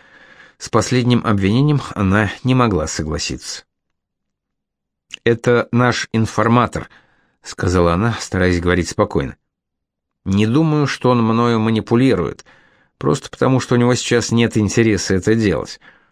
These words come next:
Он хочет, чтобы мы провели расследование, собрали доказательства и упекли электроды и его компанию туда, где им место. Совсем случайно этот его интерес совпадает с нашим.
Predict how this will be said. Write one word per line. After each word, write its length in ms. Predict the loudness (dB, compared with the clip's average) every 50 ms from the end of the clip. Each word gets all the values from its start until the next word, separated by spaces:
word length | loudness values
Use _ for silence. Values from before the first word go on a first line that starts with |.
| _ _ _ _ _ _ _ _ _ _ -4
Он 160 | -2 -2 0
хочет, 320 | 2 0 0 -2 -4 -8
чтобы 320 | -8 -2 -2 0 2 2 2
мы 280 | 2 2 0 0 -2
провели 400 | 0 0 2 2 2 2 2 2
расследование, 720 | 2 0 0 -2 -2 0 2 2 2 2 0 0 -2 -2
собрали 540 | -4 -2 -2 0 2 2 2 2 2 2 0
доказательства 800 | 0 0 0 0 0 2 2 2 2 0 -2 -4 -4 -4 -2 -2
и 200 | -2 0 -2 -2
упекли 640 | 0 0 -2 0 -2 -2 0 0 0 2 2 0 0 0
электроды 720 | 2 2 2 0 -2 -4 -2 2 2 2 2 2 2 2
и 40 | 2
его 180 | 2 2 0 0
компанию 560 | 0 0 0 2 2 2 2 2 0 0 -2 -6 -14 _ _ _ -2
туда, 340 | 0 0 2 2 2 2
где 160 | 2 2 2 2
им 180 | 2 2 2 0
место. 360 | 0 -2 -4 -8 -12 _ -20 _ _ _ _ _ _ _ _ _ _ _ _ _ _ _ _ _ _ _ _ _ _ _
Совсем 400 | -6 -2 -2 -2 0 0 -2 -2
случайно 600 | 0 2 2 0 2 2 2 2 2 2 0 -2
этот 440 | -2 0 0 -2 -2 0 -2 -2 0
его 380 | 0 2 2 2 4 4 4 2
интерес 480 | 2 0 0 0 2 2 2 0 0
совпадает 500 | -2 -4 -2 0 0 2 2 2 0 0
с 100 | -2 -2
нашим. 420 | 0 0 0 0 -2 -4 -8 -10